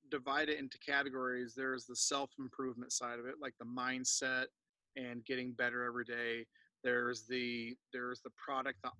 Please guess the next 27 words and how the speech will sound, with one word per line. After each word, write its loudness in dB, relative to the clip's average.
and -6
the -6
offering -4
side -4
of -6
it, -6
like -6
what -4
you're -8
doing -4
in -8
your -10
business. -8
And -4
then -2
there's -4
the -6
just, -6
like, -6
complete -10
picture -10
of, -16
like, -12
how, -2
like, -12
how -2
you're, -4